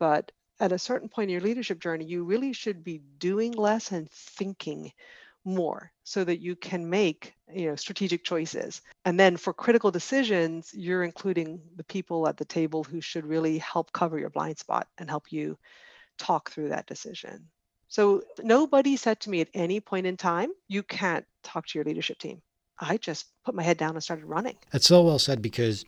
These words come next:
Speaker 2: you know, you kind of reminded me, I fell into similar traps. And it is, it's all positive intent.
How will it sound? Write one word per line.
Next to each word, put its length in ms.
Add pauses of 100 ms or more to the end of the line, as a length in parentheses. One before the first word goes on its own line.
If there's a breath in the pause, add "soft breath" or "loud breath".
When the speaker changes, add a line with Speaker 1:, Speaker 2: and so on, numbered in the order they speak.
Speaker 2:
you 120
know, 60
you 120
kind 180
of 60
reminded 360
me, 180
I 100
fell 260
into 360 (100)
similar 340
traps. 480
And 120
it 160
is, 140
it's 120
all 240
positive 440
intent. 400